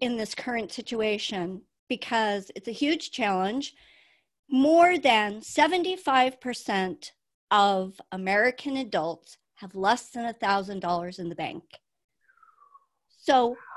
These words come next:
how is it that those people are going to be able to navigate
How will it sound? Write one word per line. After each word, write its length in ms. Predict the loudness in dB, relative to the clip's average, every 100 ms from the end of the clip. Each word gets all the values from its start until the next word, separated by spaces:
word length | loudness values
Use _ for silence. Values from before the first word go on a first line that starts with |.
| -18
how 580 | -18 -4 2 4 4 2 -2
is 260 | -2 0
it 420 | 2 2 0 -14 -20 _ _ _ _
that 340 | 2 2 0 -4 -2
those 420 | 4 4 2 -4
people 880 | -12 -6 -6 -6 -2 0 0 -4 -10 _ _ _ _ 0
are 220 | 0 0
going 380 | 0 0 2 0
to 180 | -2 -4
be 240 | -2 -2
able 600 | -2 -2 -4 -4 -4 -8 _ _ _ -8
to 440 | -4 -2 -2 -6 _ _ _ _
navigate 1120 | -10 -6 2 4 4 0 0 -2 -2 -6 -18